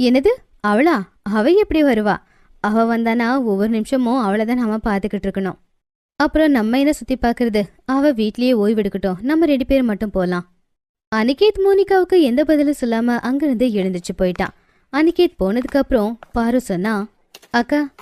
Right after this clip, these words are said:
நீங்க எதுவும் தப்பா எடுத்துக்காதீங்க. அது என்னன்னா, நான் இல்லாம அவரு எங்கேயும் வெளியே போக மாட்டாருக்கா." "ஓஹோ, அப்படின்னா நீ அவரை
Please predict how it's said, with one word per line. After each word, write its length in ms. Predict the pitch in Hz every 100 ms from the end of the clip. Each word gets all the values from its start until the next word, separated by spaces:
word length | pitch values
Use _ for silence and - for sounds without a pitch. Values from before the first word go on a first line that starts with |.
| -
நீங்க 220 | 302 302
எதுவும் 180 | 262 277
தப்பா 240 | 226 -
எடுத்துக்காதீங்க. 680 | 220 202 - 214 185 185 233 - _ _
அது 220 | - 277 269
என்னன்னா, 560 | 190 202 262 302 294
நான் 240 | 247 277 269
இல்லாம 460 | 208 208 240 302
அவரு 220 | 294 285
எங்கேயும் 440 | 277 254 254 277 247
வெளியே 280 | 220 208 233
போக 300 | 214 202 220
மாட்டாருக்கா." 680 | 202 190 190 180 180 185 190 _ _ _ _ _ -
"ஓஹோ, 360 | 311 254 226 196 190 196 226 262 262 214 _ _ _ _ -
அப்படின்னா 440 | 269 262 247 240 269
நீ 220 | 247 247
அவரை 360 | 247 233 240